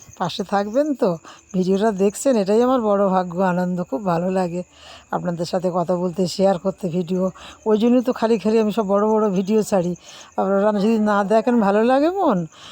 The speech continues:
ওই জন্য তো ভালো লাগে বলেই তো আমি ছাড়ি, ঠিক আছে? আপনারা অবশ্যই পুরো ভিডিও দেখবেন, আর এই পাশে তো থাকবেন। যতদিন পৃথিবীতে আছি, একটু চেষ্টা করব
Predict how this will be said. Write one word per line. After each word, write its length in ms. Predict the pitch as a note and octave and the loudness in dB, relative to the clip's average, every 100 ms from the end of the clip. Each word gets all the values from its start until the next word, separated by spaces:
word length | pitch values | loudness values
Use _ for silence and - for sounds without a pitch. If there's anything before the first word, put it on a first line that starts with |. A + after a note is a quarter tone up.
| - - | -20 -4
ওই 80 | D4 | 0
জন্য 140 | C#4+ C#4+ | 2 2
তো 40 | C4+ | 2
ভালো 240 | A#3+ B3 | 2 4
লাগে 280 | B3+ A3 A#3+ | 2 2 2
বলেই 260 | C#4 E4+ F4 | 2 0 0
তো 100 | E4+ | -2
আমি 100 | D#4+ | -2
ছাড়ি, 360 | C#4+ - G#3+ F#3 E3 - - - - | -4 -2 0 0 -4 -14 -20 -20 -10
ঠিক 140 | C4 | -4
আছে? 180 | F4 F4 | -2 0
আপনারা 300 | C4 A3+ A#3+ C#4 | 0 2 0 0
অবশ্যই 380 | A#3 A#3 - D#4+ | 0 -2 -2 -4
পুরো 240 | C#4 C4+ C#4+ | -2 -2 0
ভিডিও 300 | C4+ C4 C#4 | 0 0 0
দেখবেন, 540 | B3 C4 A3 G#3+ G#3 G3 F#3 - - - - | 2 0 0 0 2 0 -4 -16 -20 -16 -4
আর 220 | G3 G3 | 0 2
এই 160 | G#3 A3+ B3 A3 | 2 0 -2 -2
পাশে 240 | D4 C#4+ | -2 -2
তো 120 | B3 C4+ | -4 -4
থাকবেন। 420 | B3+ A3+ A3+ B3 | 0 -2 0 0
যতদিন 380 | G3+ G#3+ A#3 C#4 C4 | 2 0 0 0 0
পৃথিবীতে 500 | C4 C4 B3+ C4+ C4+ | -2 -2 -2 0 0
আছি, 360 | A3+ A3+ C#4 B3 C4+ E4 - - - | 0 -2 -2 0 0 -4 -12 -20 -16
একটু 140 | A#3 B3 | -8 -2
চেষ্টা 360 | C#4+ C#4 D4 | 2 2 2
করব 220 | C4 C4+ | 0 2